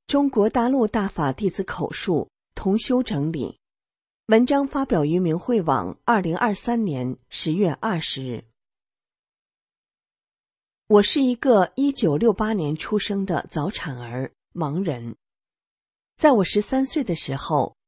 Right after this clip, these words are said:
听力也明显不好了。医生说我是用药过度，没有办法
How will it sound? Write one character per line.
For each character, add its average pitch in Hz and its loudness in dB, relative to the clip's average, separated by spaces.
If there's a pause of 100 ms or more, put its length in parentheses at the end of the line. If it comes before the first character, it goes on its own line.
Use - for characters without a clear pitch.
(200)
听 269 2
力 240 2
也 170 2
明 147 -2
显 139 -4
不 165 -4
好 - -8
了。 90 -6 (880)
医 247 2
生 233 2
说 233 2
我 165 6
是 165 2
用 226 2
药 208 2
过 190 0
度， 196 -2 (440)
没 196 2
有 208 2
办 226 -2
法 139 -6